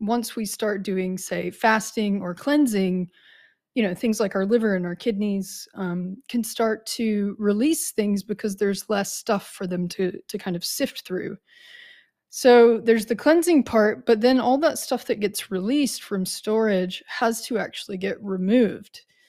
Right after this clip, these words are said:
So then you have to, um, have a chelate or a vitamin C type thing, which actually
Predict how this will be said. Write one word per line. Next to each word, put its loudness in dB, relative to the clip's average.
So 0
then 4
you 2
have -2
to, -8
um, -4
have 0
a 0
chelate 0
or -4
a -2
vitamin 0
C -2
type -6
thing, 2
which -2
actually -2